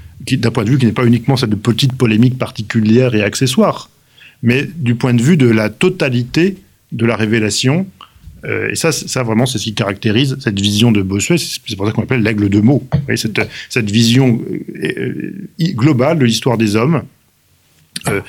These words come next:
dans lequel, au centre, au, au centre de laquelle se trouve l'Église qui porte cette tradition, euh, millénaire, euh, féconde, hein, qui est le, la voie de la culture et du bien,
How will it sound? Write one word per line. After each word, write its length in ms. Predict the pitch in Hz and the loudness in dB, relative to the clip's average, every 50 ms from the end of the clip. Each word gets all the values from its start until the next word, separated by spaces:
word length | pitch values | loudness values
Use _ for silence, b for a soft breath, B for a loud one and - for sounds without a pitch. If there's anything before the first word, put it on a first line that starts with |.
| B B B B B B - | B B B B B B -4
dans 220 | 131 107 - 131 | 0 0 2 2
lequel, 440 | 123 120 110 101 123 120 135 135 117 | 2 2 0 0 0 0 2 2 0
au 200 | - - 113 107 | 0 0 0 -2
centre, 340 | - - 135 123 123 - - | 0 0 0 0 0 -2 -2
au, 180 | 117 117 131 127 | 0 0 0 0
au 100 | 131 110 | 0 0
centre 220 | - 139 135 123 | 0 0 0 0
de 40 | 110 | 0
laquelle 320 | 101 - - 117 120 143 | 0 0 0 0 0 0
se 120 | 131 - 117 | 0 -2 -2
trouve 360 | - - - 131 135 120 123 b b b b b _ _ _ - | -4 0 2 2 2 2 -2 b b b b b _ _ _ -6
l'Église 520 | 117 104 110 107 101 104 107 131 156 139 - | -2 0 0 2 2 4 4 4 4 4 0
qui 140 | - - | -2 -6
porte 360 | - - 131 123 123 - - - | -8 -4 -2 -2 -2 -2 -8 -10
cette 180 | - 104 - | -10 -10 -8
tradition, 760 | - - 113 101 98 98 98 - - - 104 107 120 123 113 | -8 -6 -6 -4 -4 -2 -2 -2 -2 -2 0 0 2 2 2
euh, 120 | 95 87 87 b b b b b b - | 0 -2 -8 b b b b b b -4
millénaire, 680 | 104 107 104 107 101 98 98 95 92 98 110 113 95 95 | -2 0 2 2 2 2 0 0 0 0 0 -2 -2 -4
euh, 100 | 98 - | -8 -8
féconde, 640 | - - 120 - - - 101 104 113 117 117 113 B B B B B _ | -4 -4 -4 -4 -2 -4 -2 0 0 0 0 -2 B B B B B _
hein, 240 | - 101 117 123 123 | -10 -6 -4 -4 -4
qui 180 | 127 - 113 | -4 -4 -4
est 60 | 107 98 | -4 -2
le, 180 | 98 92 87 b b b b b | -4 -6 -8 b b b b b
la 140 | 110 98 | -4 -2
voie 180 | 101 98 107 117 | -2 0 0 0
de 60 | 104 | 0
la 100 | 104 104 | 0 -2
culture 640 | 101 - 107 98 95 - - 110 107 117 135 117 101 | -2 -4 -6 -6 -6 -4 0 2 4 4 4 2 0
et 40 | |
du 100 | 92 92 | -2 -2
bien, 340 | 98 98 98 104 95 113 - | -2 0 0 0 -2 -4 -6